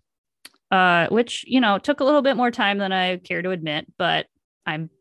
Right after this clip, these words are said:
back on solid ground now. <laughs> So get really honest with what your priorities are.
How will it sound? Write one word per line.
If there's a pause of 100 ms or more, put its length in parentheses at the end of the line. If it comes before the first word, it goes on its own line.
back
on
solid
ground
now.
<laughs> (960)
So
get
really
honest
with
what
your
priorities
are.